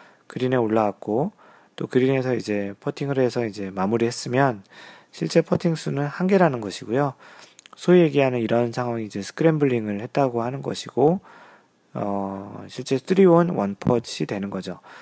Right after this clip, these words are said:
그것을 이제 투 온, 투 펫으로 하게 되면 안 된다는 거예요. 왜냐하면 실제 정규 온을 하지 않은 것이기 때문에 실제적으로는 쓰리 온이 되는 것이고 퍼팅은 한 번이 되는 것이죠. 그래야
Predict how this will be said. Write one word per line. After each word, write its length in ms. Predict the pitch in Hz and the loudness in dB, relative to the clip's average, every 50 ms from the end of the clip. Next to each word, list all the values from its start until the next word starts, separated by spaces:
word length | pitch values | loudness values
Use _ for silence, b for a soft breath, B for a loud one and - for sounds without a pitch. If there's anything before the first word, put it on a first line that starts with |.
| B B B B | B B B B
그것을 380 | - - 117 117 113 117 123 110 | -6 0 0 0 2 0 0 0
이제 140 | 104 104 | -2 -4
투 200 | 98 - - 170 | -6 -2 0 2
온, 100 | 170 170 | 2 4
투 120 | 160 - 151 | 2 0 -4
펫으로 400 | - - 143 131 123 123 120 110 | -2 -4 -4 -4 -4 -4 -4 -4
하게 160 | 107 107 104 | -4 -6 -6
되면 340 | 101 98 98 120 139 151 160 b b b b b | -8 -8 -6 -6 -6 -6 -8 b b b b b
안 140 | - 101 | -4 0
된다는 400 | 107 120 123 120 113 101 95 87 | 2 2 2 2 0 -2 -2 -4
거예요. 200 | 85 - - - - | -6 -8 -10 -8 -8
왜냐하면 500 | - 110 113 123 120 117 123 131 135 127 B B B B B B B B B | -8 -4 0 0 0 2 2 0 -2 -2 B B B B B B B B B
실제 280 | - - 156 156 170 165 | -6 -6 0 2 4 4
정규 540 | - - 117 117 120 117 135 135 127 123 120 | 4 2 0 0 2 4 6 6 6 6 6
온을 560 | 120 117 117 117 131 135 - 147 151 156 151 151 | 4 2 -2 -6 -8 -10 -6 -2 -2 0 0 0
하지 220 | 156 165 - - 151 | -2 -2 0 0 0
않은 360 | 117 101 107 123 131 135 131 | 0 2 2 2 0 0 0
것이기 320 | 127 120 - - - 113 | -2 -2 -2 -4 -8 -8
때문에 500 | - - 107 98 98 104 123 139 139 123 B B B B B B B B B B | -6 -4 -4 -4 -4 -4 -4 -4 -4 -6 B B B B B B B B B B
실제적으로는 720 | - - 147 139 - 147 143 135 123 127 117 113 110 120 120 | -8 -6 -6 0 0 2 2 2 0 -4 -4 -4 -6 -8 -4
쓰리 200 | - 151 160 165 | -2 2 4 4
온이 240 | 156 147 135 127 | 4 2 2 0
되는 220 | 113 107 98 98 95 | -2 -2 -4 -6 -8
것이고 460 | 98 92 - - - 147 156 160 - - | -8 -10 -12 -8 -4 -2 -2 -2 -2 -4
퍼팅은 600 | - - - - - 139 127 139 165 170 175 175 - | -8 -10 -10 -6 -8 -4 -2 -2 -2 -2 -4 -6 -8
한 180 | - - 160 | -6 -4 0
번이 240 | 160 165 160 147 139 | 2 2 2 2 0
되는 240 | 117 107 92 92 90 | -4 -6 -6 -8 -10
것이죠. 360 | 98 - - - - - - | -12 -14 -16 -14 -16 -16 -10
그래야 420 | - 123 117 127 123 127 131 131 | -4 0 2 4 4 4 2 0